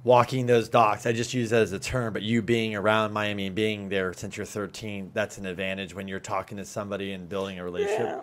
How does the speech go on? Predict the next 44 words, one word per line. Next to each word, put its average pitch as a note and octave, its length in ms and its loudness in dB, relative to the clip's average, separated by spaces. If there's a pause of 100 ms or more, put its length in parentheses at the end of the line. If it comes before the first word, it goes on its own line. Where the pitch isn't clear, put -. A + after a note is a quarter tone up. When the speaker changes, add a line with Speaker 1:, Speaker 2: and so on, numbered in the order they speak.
(160)
Speaker 2:
I G#3+ 100 6
think A3+ 300 4
the F#3+ 80 0
advantage F3 500 0
is, C#3 240 -2
I F#3+ 120 -2
don't, F3 200 0
I E3 60 -6
mean, G#3 160 2
I A3 80 6
don't G#3 180 4
say F3 220 2
there's C#3 180 2
any C#3 200 -2
advantages. A#2+ 640 -2
I A2+ 40 -4
mean, B2 140 -2
I A#2+ 120 0
gotta, A2+ 260 0
I A#2+ 60 -2
don't A#2 180 -4
think A2+ 160 -4
I'm G#2+ 140 -2
smarter A2 440 0
than A2 100 -2
anybody G#2+ 320 -2
else. G#2 240 2
I A2+ 80 -2
think B2 260 -4
it's, - 240 -4 (320)
you B2+ 80 -2
know, B2 140 6
my B2+ 280 2
big C3+ 300 0
thing B2 220 -2
is G#2 160 -2
the F#2+ 80 -4
three-dimensional. F#2+ 1040 -6
I A2 80 -8
think A2 160 -4
more G#2+ 180 0
people A2 300 -6
need G2+ 160 -6
to - 140 -6